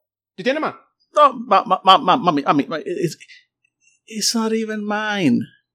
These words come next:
Speaker 1: It's
Speaker 2: I
Speaker 1: not
Speaker 2: was
Speaker 1: even
Speaker 2: holding it for a friend because I didn't want him to get in trouble.
Speaker 1: ¿Quién?
Speaker 2: Because he's been
Speaker 1: ¿Quién?
Speaker 2: doing this stuff, and I'm, I'm, I'm, I, look, I, I, I've learned my lesson.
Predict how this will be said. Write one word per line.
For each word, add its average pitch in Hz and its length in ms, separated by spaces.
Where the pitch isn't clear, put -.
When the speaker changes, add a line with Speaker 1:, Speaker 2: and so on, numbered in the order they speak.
Speaker 1:
It's 151 200
Speaker 2:
I 196 160
Speaker 1:
not 196 80
Speaker 2:
was 196 120
Speaker 1:
even 175 120
Speaker 2:
holding 160 300
it 143 140
for 139 180
a 131 80
friend 160 560
because 143 280
I 135 120
didn't 139 340
want 143 240
him 135 120
to 139 120
get 127 160
in 120 140
trouble. 202 380
Speaker 1:
¿Quién? 151 320
Speaker 2:
Because 156 360
he's 208 180
been 254 260
Speaker 1:
¿Quién? 151 60
Speaker 2:
doing 262 320
this 240 140
stuff, 226 180
and 208 140
I'm, 233 280
I'm, 190 360
I'm, 190 400
I, 139 180
look, 139 320
I, 139 720
I, 139 400
I've 131 240
learned 151 480
my 143 200
lesson. 135 540